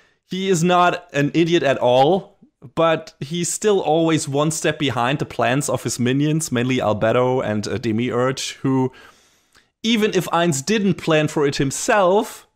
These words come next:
which is most of the time, uh, interpret all of his wishes and improvised plans as grand machinations of world domination,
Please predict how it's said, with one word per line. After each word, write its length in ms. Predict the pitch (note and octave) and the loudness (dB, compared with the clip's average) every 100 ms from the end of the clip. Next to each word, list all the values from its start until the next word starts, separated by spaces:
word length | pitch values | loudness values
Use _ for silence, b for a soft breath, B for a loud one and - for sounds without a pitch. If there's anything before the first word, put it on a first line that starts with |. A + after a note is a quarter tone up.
| _ - | _ -20
which 120 | - | -14
is 100 | - | -4
most 240 | F3+ F#3 | -2 0
of 60 | B2+ | -4
the 100 | A#2 | -4
time, 420 | A2+ A2 A#2+ C#3+ b b b b | 0 0 0 -4 b b b b
uh, 480 | B2+ C3 C3+ C3+ C3+ - - | -2 2 4 2 0 -6 -4
interpret 440 | C#3 C#3+ E3 E3 - | -4 0 0 0 2
all 220 | C#3 D3 | 2 2
of 100 | C#3+ | 0
his 160 | C#3+ | -4
wishes 440 | C3 D3+ E3 D#3 - | -2 0 0 0 -2
and 240 | B2+ B2+ - | -2 -2 -2
improvised 520 | C#3 D3 C3 A#2+ - | -2 0 0 -2 -2
plans 300 | B2+ B2 - | -2 -2 -2
as 120 | A2 | -4
grand 320 | - A2 A2+ | 0 0 0
machinations 640 | A#2 A#2 A#2+ G#2+ A#2 C#3 A#2 | -2 -4 -2 -2 -2 -4 -4
of 100 | G#2+ | -2
world 200 | G2+ A2+ | -2 0
domination, 640 | C#3+ C#3+ D3 E3 G#3 A3+ | 0 2 2 2 2 2